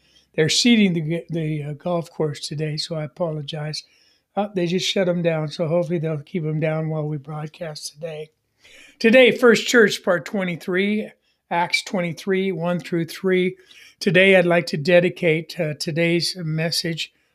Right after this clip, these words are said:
uh, or, or study in, in Acts, uh, to Sister Sue.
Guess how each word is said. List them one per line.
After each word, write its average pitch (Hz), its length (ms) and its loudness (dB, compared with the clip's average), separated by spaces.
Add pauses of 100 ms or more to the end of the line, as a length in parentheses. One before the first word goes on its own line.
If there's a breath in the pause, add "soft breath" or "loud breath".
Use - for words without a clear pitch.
(140)
uh, 156 320 -4 (480)
or, 165 160 -6
or 160 180 -4
study 175 400 2
in, 160 220 -2
in 151 360 -4 (300)
Acts, 170 560 0
uh, 160 180 -6
to 170 280 -2
Sister - 420 0
Sue. 180 560 0